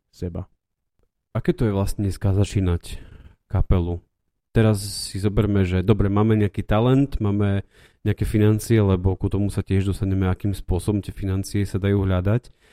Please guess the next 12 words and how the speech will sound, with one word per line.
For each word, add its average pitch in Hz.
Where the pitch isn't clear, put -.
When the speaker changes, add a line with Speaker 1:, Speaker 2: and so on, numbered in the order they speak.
Speaker 2:
Ale 95
aké -
to 117
vlastne 98
vôbec 92
je 90
dnes 92
začínať 90
hudbu? 87
Možno, 110
že 101
v -